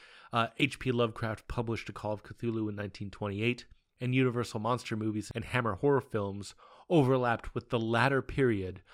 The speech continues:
of the Grand Guignol's run. So the media that we think of as being foundational to horror oftentimes was going on at the same time or post-dating a lot of what the Grand Guignol was doing.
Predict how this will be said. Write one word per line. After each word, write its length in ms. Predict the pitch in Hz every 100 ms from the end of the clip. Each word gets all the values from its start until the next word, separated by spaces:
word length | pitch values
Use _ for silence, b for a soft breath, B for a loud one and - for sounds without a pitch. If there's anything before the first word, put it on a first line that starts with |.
| B B -
of 140 | 117
the 60 | 113
Grand 340 | 110 107 107
Guignol's 500 | 107 104 92 95 95
run. 340 | 147 113 98 - _ b b b b
So 480 | - - 127 110 113 - -
the 120 | 123
media 480 | 117 151 175 160 127
that 220 | 113 -
we 180 | 131 156
think 340 | - 165 156
of 240 | 104 101 -
as 200 | 110 98
being 220 | 110 107
foundational 680 | - 113 110 120 120 127 120
to 80 | 104
horror 500 | 120 139 170 196 190 B B B B B
oftentimes 920 | 151 151 175 151 139 143 120 110 - - _ -
was 160 | 143 107
going 260 | 156 151
on 180 | 131 123
at 140 | 117
the 60 | 110
same 340 | - 131 131
time 420 | 117 113 113 113 113
or 140 | 113 98
post-dating 1080 | - - 185 - - 117 101 92 90 95 B B B B
a 80 | 127
lot 320 | 113 110 110
of 140 | 117 101
what 140 | 98
the 60 | 101
Grand 280 | 98 92 95
Guignol 340 | 113 127 131
was 160 | 107 -
doing. 400 | 92 92 -